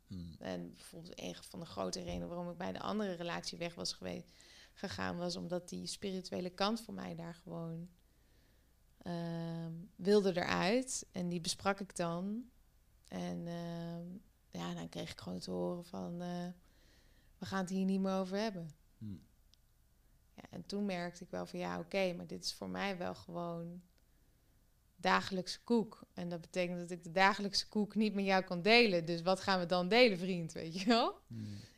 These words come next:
Speaker 2: En dat, en dat is voor iedereen denk ik wel een interessante vraag van, "Oké, kan ik mezelf echt delen met mijn partner? De
Speaker 1: Ja.
Speaker 2: dagelijkse koek, kan ik dat delen met mijn partner?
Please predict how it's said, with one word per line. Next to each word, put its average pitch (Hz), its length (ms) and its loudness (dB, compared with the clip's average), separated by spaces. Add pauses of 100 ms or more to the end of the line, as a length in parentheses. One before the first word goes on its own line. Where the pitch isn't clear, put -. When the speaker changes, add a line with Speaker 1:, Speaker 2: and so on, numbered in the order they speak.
Speaker 2:
En 170 100 -10
dat, 175 220 -2 (140)
en 185 160 -6
dat 202 180 2
is 214 100 -2
voor - 140 -6
iedereen 190 480 2
denk 233 160 2
ik 175 60 -8
wel 180 100 -2
een 175 80 -4
interessante 175 640 -6
vraag 185 380 -4
van, 185 180 -8
"Oké, 180 300 0
kan 180 220 -6
ik 180 80 -8
mezelf 180 380 -4
echt 170 360 -8
delen 190 360 2 (180)
met 185 160 -8
mijn 165 180 -8
partner? 170 600 -4 (640)
De - 160 -8
Speaker 1:
Ja. 165 60 -6
Speaker 2:
dagelijkse 185 600 2
koek, 208 380 0
kan 175 160 2
ik 180 120 -2
dat 170 180 0
delen 185 280 6
met 180 160 -2
mijn 170 140 -4
partner? 175 680 2